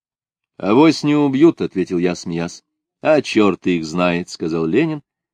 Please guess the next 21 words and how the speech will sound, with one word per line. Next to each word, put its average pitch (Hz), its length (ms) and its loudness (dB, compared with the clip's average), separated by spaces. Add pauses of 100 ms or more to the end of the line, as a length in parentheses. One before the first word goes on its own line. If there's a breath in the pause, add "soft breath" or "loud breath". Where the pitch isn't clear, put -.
(140)
и - 80 -10
сам 92 300 -8
рассмеялся. 87 600 -12 (1300)
Этот 180 300 0
эпизод 180 380 4
я 170 280 4
передал 165 400 4
в - 80 -12
первый 156 460 4
раз 170 260 0
в - 60 -12
своих 98 380 0
воспоминаниях 98 760 -2
о 101 100 -4
Ленине 92 440 2
в - 100 -20
тысяча 180 360 -6
девятьсот 156 320 -4
двадцать 139 400 -6
четвертом 123 420 -6
году. 104 240 -6